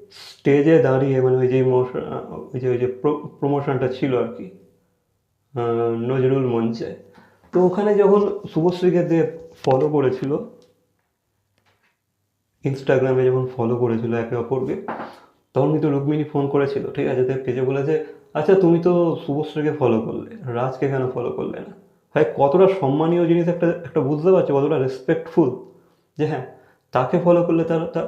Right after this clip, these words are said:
তার, তার হাজব্যান্ডকে কেন ফলো করলে না? খারাপ তো লাগে, তাই না? তো রুক্মিণী নিজে বলেছে দেবকে যে, "রাজকেও ফলো করো।" তো সঙ্গে সঙ্গে আবার দেব রাজকেও ফলো করেছে, বুঝতে পারছো? আবার এই কথাটাও বললো যে ভাই,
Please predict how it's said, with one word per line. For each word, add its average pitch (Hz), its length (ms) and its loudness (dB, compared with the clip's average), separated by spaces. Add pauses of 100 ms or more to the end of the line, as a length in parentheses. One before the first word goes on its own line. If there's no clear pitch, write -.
তার, 156 140 -2
তার 156 320 -4
হাজব্যান্ডকে 147 500 -2
কেন 143 200 -4
ফলো 127 200 0
করলে - 300 -8
না? - 100 -16 (520)
খারাপ 143 300 -6
তো 156 80 0
লাগে, 120 200 0
তাই 160 220 -2
না? 117 100 -8 (840)
তো 120 440 -2
রুক্মিণী 156 520 2
নিজে 156 500 4
বলেছে 139 440 0
দেবকে 135 400 -2
যে, 131 200 -2 (160)
"রাজকেও 139 440 0
ফলো 156 260 4
করো।" 156 380 -2 (500)
তো 123 80 -2
সঙ্গে 127 300 0
সঙ্গে 131 220 2
আবার 127 360 4
দেব 165 240 2 (420)
রাজকেও 120 560 -2
ফলো 156 260 0
করেছে, 139 340 -4 (420)
বুঝতে 135 240 -4
পারছো? - 300 -12 (680)
আবার 135 160 4
এই 143 80 4
কথাটাও 160 280 6
বললো 160 220 4
যে 151 120 2
ভাই, 156 180 6